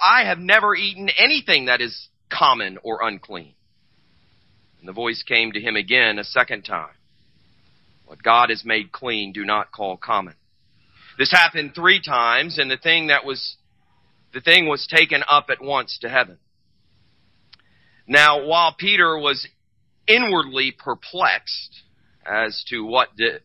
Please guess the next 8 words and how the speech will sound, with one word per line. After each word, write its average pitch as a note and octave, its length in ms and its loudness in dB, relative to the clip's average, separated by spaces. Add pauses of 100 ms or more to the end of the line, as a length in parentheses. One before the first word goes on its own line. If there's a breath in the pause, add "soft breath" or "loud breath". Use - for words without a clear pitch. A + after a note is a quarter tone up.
vision A#2+ 540 -4
that A2 200 0
he A#2+ 260 -4
had A2+ 200 -2
seen A#2 560 -6
might A2 420 0
mean, B2 520 -4
behold, C3 560 0